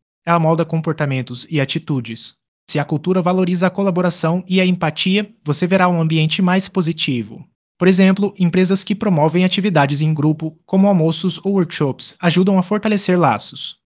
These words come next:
Isso não só melhora a comunicação, mas também faz com que todos se sintam parte de algo maior. Benefícios de um ambiente de trabalho positivo. Um ambiente de trabalho positivo traz vários benefícios.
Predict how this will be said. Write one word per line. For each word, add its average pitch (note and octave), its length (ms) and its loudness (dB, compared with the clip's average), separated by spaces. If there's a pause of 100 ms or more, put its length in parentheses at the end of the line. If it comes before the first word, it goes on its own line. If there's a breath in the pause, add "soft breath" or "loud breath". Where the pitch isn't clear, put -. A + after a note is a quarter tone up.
Isso D3+ 200 0
não F#3 160 4
só F3+ 200 0
melhora D3+ 360 2
a C#3+ 40 0
comunicação, F#3 720 0 (100)
mas C#3 180 0
também F3 320 2
faz F3+ 220 0
com F#3 160 0
que F#3+ 140 -2
todos G#3+ 340 0
se G#3+ 80 -2
sintam F#3+ 360 0
parte F3 300 0
de D#3+ 160 0
algo C3+ 260 0
maior. B2 460 -4 (360)
Benefícios C3 500 -4
de B2+ 120 -6
um F3 100 0
ambiente F3 400 0
de C#3 100 -4
trabalho E3 460 0
positivo. F#3+ 500 -2
Um G3+ 100 0
ambiente F3 340 -2
de C#3+ 120 -2
trabalho E3 480 0
positivo F#3 540 -2
traz F3 320 -2
vários D#3+ 340 0
benefícios. D#3+ 880 -6